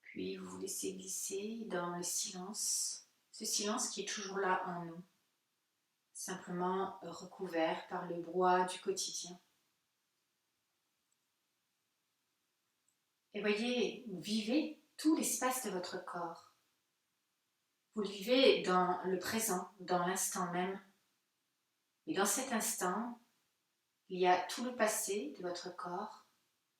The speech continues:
et puis il y a son devenir. Voyez cette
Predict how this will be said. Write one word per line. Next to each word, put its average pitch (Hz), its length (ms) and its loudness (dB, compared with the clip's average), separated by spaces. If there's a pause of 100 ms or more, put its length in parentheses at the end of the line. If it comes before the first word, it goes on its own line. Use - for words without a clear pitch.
(520)
et - 60 -20
puis - 160 -6
il 190 80 4
y 180 40 8
a 165 60 2
son 180 400 -2
devenir. 180 600 -2 (1700)
Voyez 185 240 0
cette - 460 -2